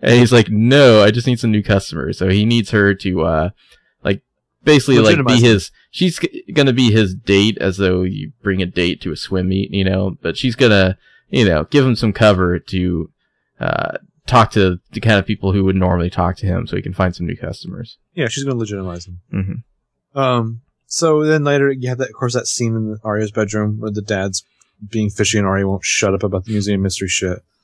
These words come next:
Speaker 2: And Hannah says, "Don't look a gift card in the mouth."
Speaker 1: Mm-hmm.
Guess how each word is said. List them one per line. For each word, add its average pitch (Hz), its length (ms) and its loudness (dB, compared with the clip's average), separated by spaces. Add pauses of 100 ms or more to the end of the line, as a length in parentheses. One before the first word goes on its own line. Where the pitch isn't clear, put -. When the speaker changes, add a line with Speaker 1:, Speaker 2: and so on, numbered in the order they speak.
(180)
Speaker 2:
And 120 140 -2
Hannah 120 240 0
says, 104 460 -2 (300)
"Don't 117 180 0
look 120 140 -2
a 113 40 -2
gift 101 280 -6
card 92 240 -8
in 87 80 -8
the 82 60 -10
mouth." 76 340 -14 (240)
Speaker 1:
Mm-hmm. 95 200 -4